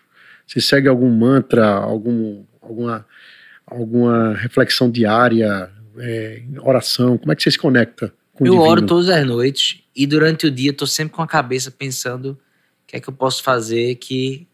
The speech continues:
Speaker 2: que eu possa ajudar as pessoas e que seja instrumento de Deus na vida delas, né? É, eu não posso ser hipócrita e dizer que isso acontece toda hora, porque nós somos seres humanos e vivemos numa sociedade materialista, onde às
Speaker 1: Perfeito.
Speaker 2: vezes nossa cabeça sai do lugar, né?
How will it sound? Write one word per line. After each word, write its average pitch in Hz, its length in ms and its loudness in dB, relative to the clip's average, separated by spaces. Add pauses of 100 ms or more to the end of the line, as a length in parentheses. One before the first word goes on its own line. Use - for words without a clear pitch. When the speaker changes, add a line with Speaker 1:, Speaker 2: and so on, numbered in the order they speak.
Speaker 2:
que - 120 -14
eu 117 60 -10
possa 120 240 -4
ajudar 117 280 -4
as 113 100 -6
pessoas 120 400 -6
e 143 60 -10
que - 120 -18
seja 180 400 -4 (460)
instrumento 151 400 -2
de 143 80 0
Deus 131 180 0
na 135 80 0
vida 143 240 0
delas, 98 380 -6
né? 135 200 -12 (520)
É, 117 500 4
eu 170 60 4
não 196 80 2
posso 123 240 -2
ser 135 80 -2
hipócrita 123 400 -2
e 135 40 -4
dizer 123 220 -4
que 139 180 -6
isso 135 320 -4 (160)
acontece 123 440 -4
toda 139 260 0
hora, 107 220 0
porque - 260 -12
nós 127 160 -6
somos 135 220 -8
seres 110 240 -4
humanos 110 400 -6
e 120 40 -8
vivemos 123 360 -6
numa 120 100 -6
sociedade 107 560 -6
materialista, 107 720 -6 (460)
onde 127 200 -2
às 139 120 2
Speaker 1:
Perfeito. 123 180 0
Speaker 2:
vezes 139 140 0
nossa 143 200 -2
cabeça 135 380 -2
sai 139 220 -2
do 143 80 0
lugar, 127 360 -2
né? 104 220 -10